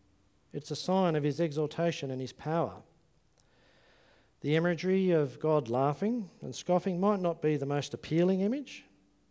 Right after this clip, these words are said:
but the message is clear. God's power is so great and his position is so secure that he has no need to take the threats of the kings of the earth as any sort of challenge to his rule.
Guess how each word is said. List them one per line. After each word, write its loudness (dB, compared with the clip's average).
but -8
the -6
message 0
is -6
clear. 2
God's 4
power 4
is -8
so 4
great 2
and -6
his -4
position 0
is -2
so 2
secure 0
that -6
he 2
has 0
no 2
need 2
to -4
take 0
the -6
threats -2
of -6
the -2
kings -2
of -2
the 2
earth 0
as -12
any 0
sort -4
of -8
challenge -4
to -8
his -4
rule. -4